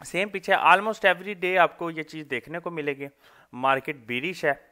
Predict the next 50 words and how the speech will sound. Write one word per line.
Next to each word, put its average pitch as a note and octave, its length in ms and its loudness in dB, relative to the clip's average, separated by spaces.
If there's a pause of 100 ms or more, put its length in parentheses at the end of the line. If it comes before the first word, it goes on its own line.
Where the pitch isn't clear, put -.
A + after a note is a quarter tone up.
(120)
ठीक B2+ 180 -10
है, E3 60 -2
मार्केट C3+ 400 -2
bearish C3 360 -12
है, D3+ 80 -2
नीचे C3+ 340 -8
जा A#2+ 260 2
रही C3+ 120 -2
है, C#3 60 -8
नीचे B2 240 -14
जा A2 220 0
रही C3+ 120 -8
है। D#3 100 -10 (360)
और B2+ 120 -2
उसके D#3+ 300 -10
बाद D#3+ 220 2
क्या C#3 160 -2
हुआ, B2+ 180 0
यहाँ C3 480 -4
पे B2+ 160 -2
हमने B2 360 -8
already A2+ 480 -2
पिछले A#2+ 320 -12
डे G#2+ 160 -6
की A2 140 -16
लिक्विडिटी A2 480 -12
लेके A#2 540 -8 (400)
जो A#2+ 180 -8
है A2 460 -4
हमने, A2+ 460 -12 (300)
मार्केट F#3 300 2
आ-, D3+ 320 4
almost D3+ 280 -6
bearish G#2+ 360 -12
है, F2+ 160 -8
लेकिन C#3+ 260 -4
यहाँ C3+ 260 -4
पे D#3+ 140 -6
हमने D3+ 400 -6 (240)
काउंटर C3 300 -2
ट्रेड D3+ 260 -2
की C#3+ 200 -8
है, C3 200 -6 (480)
यहाँ C3 180 2
पे D#3 100 -4
फेयर B2+ 240 -6
वैल्यू C#3+ 220 -4
गैप C3+ 260 -2
मिला A#2 220 -2
है, - 160 -8